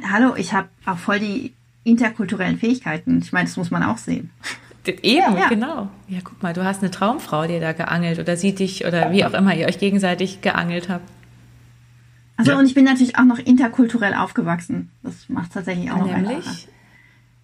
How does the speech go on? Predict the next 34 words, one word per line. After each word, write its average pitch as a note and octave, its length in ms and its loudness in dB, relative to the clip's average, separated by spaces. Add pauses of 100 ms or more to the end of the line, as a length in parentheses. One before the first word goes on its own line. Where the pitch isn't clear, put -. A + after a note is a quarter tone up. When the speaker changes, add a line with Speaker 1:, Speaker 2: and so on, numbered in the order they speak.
Speaker 1:
Mein, G3 480 0
meine G3 260 0
Mutter G#3+ 260 2
ist F#3 160 -6
Deutsche, G3+ 280 -2
mein F3+ 160 -4
Vater F#3+ 260 -8
ist - 120 -12
Franzose. F3 640 -10
Speaker 2:
Okay. G#3+ 300 -10 (720)
Speaker 1:
Wobei G#3 180 0
meine A3 240 0
Großeltern G#3+ 560 2
ursprünglich G#3 540 -6
aus G3 160 -6
der G#3+ 120 -8
Ukraine F#3+ 760 -6
und F#3+ 200 -10
aus E3+ 140 -10
Polen F#3 300 -8
kommen. E3+ 280 -4
Also F3+ 220 -6
insofern. F#3+ 180 -10
Speaker 2:
Also F3+ 140 -12
eine F3 180 -8
wilde G3+ 200 -6
Mischung F#3 320 -6 (200)
aus G3 140 -8
allem. F4 160 0
Speaker 1:
<laughs> - 260 -2 (760)
Ich B3+ 160 -12
bin - 160 -6
wirklich B4 420 -4
international. C4 800 -2